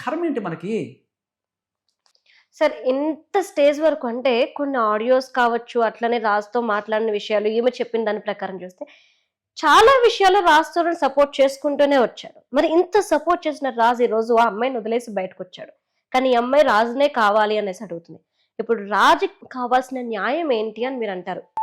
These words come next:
Speaker 1: ఫస్ట్ రాజు మీద పెట్టిన తప్పుడు కేసు తీయేసేయాలి.
Speaker 2: Hmm.
Speaker 1: And, ఆ, వా-, అది ఈవిడ చేయాల్సిన పని లేదు. ఇంత జరిగిన తర్వాత కనీసం బుర్రున్న ఏ పోలీసు వాళ్ళకైనా అర్థమైపోద్ది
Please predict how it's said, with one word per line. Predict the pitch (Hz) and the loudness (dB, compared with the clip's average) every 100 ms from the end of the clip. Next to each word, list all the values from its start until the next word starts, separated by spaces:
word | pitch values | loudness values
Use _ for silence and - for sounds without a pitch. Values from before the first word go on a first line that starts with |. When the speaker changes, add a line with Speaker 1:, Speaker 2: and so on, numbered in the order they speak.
| - 147 | -4 -4
Speaker 1:
ఫస్ట్ | 156 - 175 123 | -6 -8 -8 -6
రాజు | 127 143 151 | -2 -2 -4
మీద | 151 135 | -10 -10
పెట్టిన | 139 113 127 | -10 -12 -12
తప్పుడు | 139 110 120 110 | -12 -12 -16 -16
కేసు | 107 - 107 | -18 -18 -20
తీయేసేయాలి. | 101 101 113 113 _ _ _ 214 | -20 -20 -20 -20 _ _ _ -12
Speaker 2:
Hmm. | 196 202 _ _ _ _ - | -12 -14 _ _ _ _ -16
Speaker 1:
And, | 123 117 110 - _ _ _ - | -12 -12 -14 -20 _ _ _ -20
ఆ, | 127 117 - - | -16 -16 -20 -18
వా-, | 131 127 151 147 | -8 -6 -4 -6
అది | 160 | -8
ఈవిడ | 143 170 190 | -8 -8 -6
చేయాల్సిన | 185 190 185 | -2 -2 -4
పని | 156 143 | -8 -8
లేదు. | 113 - | -10 -12
ఇంత | 123 156 | -10 -6
జరిగిన | 160 170 190 | -4 -4 -4
తర్వాత | 190 202 185 | -2 -2 -2
కనీసం | 160 180 160 131 - _ _ _ _ _ _ - | -6 -6 -8 -8 -12 _ _ _ _ _ _ -12
బుర్రున్న | 139 175 190 170 135 | -8 -6 -4 -6 -6
ఏ | 147 | -8
పోలీసు | 170 175 170 175 | -4 -6 -4 -6
వాళ్ళకైనా | 165 185 | -4 -4
అర్థమైపోద్ది | 151 190 190 117 - | -4 -4 -8 -10 -18